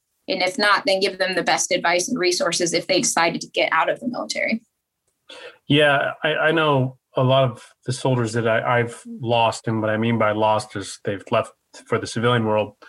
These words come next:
Speaker 2: that I didn't want to lose. They were just trying to figure out that balance, you know, that balance between, you know, the civilian world, T P O world, the, their families,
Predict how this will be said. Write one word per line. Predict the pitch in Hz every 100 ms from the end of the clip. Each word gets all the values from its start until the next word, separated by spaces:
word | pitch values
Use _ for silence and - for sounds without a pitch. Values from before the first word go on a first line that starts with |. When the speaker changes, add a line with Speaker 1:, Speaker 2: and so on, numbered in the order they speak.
| - _ -
Speaker 2:
that | 120
I |
didn't | 120 143 131
want | 139 170
to | 135
lose. | 120 120 117 110 - _ _ _ _ _ - - - -
They | 160 165
were | 151
just | 143 127
trying | 156 156 135
to |
figure | 131 - 139 131
out | 123 123
that | 120 113 110
balance, | 107 120 107 - - - - -
you |
know, | 113 110
that | 110 107
balance | 123 127 127 123
between, | - 117 - 117 113 110 117
you | 147 113
know, | 104 101 95
the |
civilian | 95 - 117 135 127
world, | 123 120 117 113
T | - 139
P | 131 135
O | 135
world, | 123 120 117 117 113 117
the, | 117
their | 117 104
families, | - 135 135 127 123 123 117 -